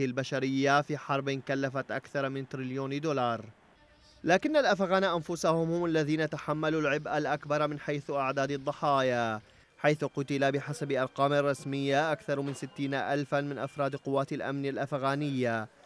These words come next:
ونحو ضعف هذا العدد من المدنيين. فبعد مرور عشرين عامًا، ما زالت البلاد لا تنعم بالسلام، وسط دمار بالبنى التحتية وأزمات كبيرة بالتعليم والطبابة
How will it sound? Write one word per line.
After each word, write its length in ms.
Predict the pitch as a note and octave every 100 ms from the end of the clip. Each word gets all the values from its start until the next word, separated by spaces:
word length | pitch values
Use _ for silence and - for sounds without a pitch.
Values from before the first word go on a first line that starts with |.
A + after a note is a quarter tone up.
| - _ -
ونحو 420 | C#3+ D3+ D3 C#3+
ضعف 280 | C3+ C3 D3
هذا 260 | C#3 C3+
العدد 340 | C#3 A#2+ C3+ C#3
من 140 | C3+
المدنيين. 920 | C3+ C3 C3 C3+ C#3+ D3 C#3+ B2+ A#2 G#2+ _ - - - _ -
فبعد 340 | - F#3 C#4 C#4
مرور 440 | B3+ A#3 A3+ G#3+
عشرين 340 | G3 - F3+ F3
عامًا، 440 | C#3 D3 D#3+ D#3+
ما 200 | D#3+ D#3+
زالت 340 | D3 D#3 D3+
البلاد 400 | D3+ D3 D3 D3
لا 160 | D3 D3
تنعم 420 | C#3+ D3 C#3 D3+
بالسلام، 720 | C#3 C3+ - C#3+ C3+ C3+ D3
وسط 220 | C#3+ C#3+ C#3+
دمار 460 | C#3+ C#3 C#3 C#3+
بالبنى 440 | D3+ D#3 C#3 C#3+ D3
التحتية 580 | - C#3 - C#3+ C#3+ C#3+
وأزمات 640 | C#3 C#3 C#3+ C#3 C#3+ D3
كبيرة 500 | C#3 - C#3 C#3 C#3 D3
بالتعليم 800 | C#3 C#3 - C3+ C3+ D3 C#3+
والطبابة 880 | C#3 C#3+ - C#3 D#3 C#3 C#3 B2+ A#2+